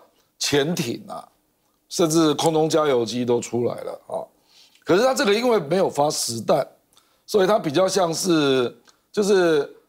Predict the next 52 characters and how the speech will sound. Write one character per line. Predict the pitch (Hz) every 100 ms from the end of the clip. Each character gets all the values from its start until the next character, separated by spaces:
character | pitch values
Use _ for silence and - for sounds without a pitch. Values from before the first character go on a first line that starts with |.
| _ _ _ -
在 | 247 208 185
很 | - 208
短 | 214 135
的 | 147
时 | 151
间 | 160 170
就 | 160
要 | 156
求 | 160 131
就 | - 147
定 | 151 123
位 | 131 120
了， | - - _ _ _ _ _ _
所 | - 165
以 | 156
还 | 139
是 | 156 175
心 | - 180
理 | 165 131
威 | 123 143
慑 | 143 156
居 | - 123
多 | 107 131 113 110
啦 | 107 - _ _
啊。 | - - - _ _ _ _
不 | -
过 |
中 | 240 285 294
油 | 214
这 | 190 226
个 | 185
是 | -
有 | 190 185
点 | 165 117
误 | 123 165 131
会 | 151 139 95
啊， | - - - -
就 | -
是 | 202
说， | 170 180 175 - - _ _ _
因 | -
为 | 240
人 | 180
家 | 180 196
贴 | 190 185
出 | 185 185 180
来 | 143
那 | 165
个， | 156
就 | 135
是 | 156
说 | 135 139 135 139